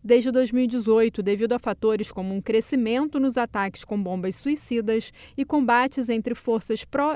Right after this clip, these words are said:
e antigoverno. O unicef pede que todas as partes envolvidas no conflito cumpram suas obrigações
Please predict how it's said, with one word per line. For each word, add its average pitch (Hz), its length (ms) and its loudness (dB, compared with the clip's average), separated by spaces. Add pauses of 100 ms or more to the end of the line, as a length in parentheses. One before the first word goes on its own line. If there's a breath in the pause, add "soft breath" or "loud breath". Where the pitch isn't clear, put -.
e 262 100 2
antigoverno. 170 880 -2 (320 soft breath)
O 165 80 -6
unicef 175 440 -4
pede 226 400 0
que - 100 -10
todas 269 340 0
as 247 140 -2
partes 208 380 -6
envolvidas 196 500 -2
no 202 120 -4
conflito 254 560 -4
cumpram 311 440 -2
suas 277 280 -2
obrigações 254 800 -2